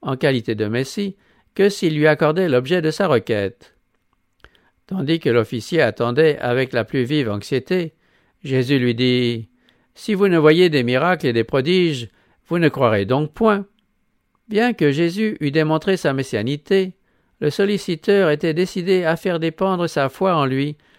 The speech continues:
de l'exaucement de sa requête. Le Sauveur mit en contraste ce doute avec la foi simple des Samaritains, qui n'avaient demandé ni miracle ni signe.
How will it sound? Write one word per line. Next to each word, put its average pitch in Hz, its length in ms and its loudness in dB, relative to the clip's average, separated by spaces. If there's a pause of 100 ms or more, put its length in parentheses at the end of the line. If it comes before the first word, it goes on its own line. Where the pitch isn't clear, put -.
(200)
de 147 60 2
l'exaucement 170 680 0
de 160 80 0
sa 185 160 -2
requête. 110 680 -2 (540)
Le 143 240 2
Sauveur 131 720 4
mit 139 160 0
en 190 140 2
contraste 185 580 0
ce - 160 -4
doute 135 480 -4 (400)
avec 165 300 0
la 190 100 0
foi 156 240 2
simple 160 460 0
des 165 100 0
Samaritains, 135 800 -2 (480)
qui 156 160 -4
n'avaient 160 280 4
demandé 160 500 2
ni 160 160 -2
miracle 147 640 2
ni 131 140 -2
signe. 101 580 -8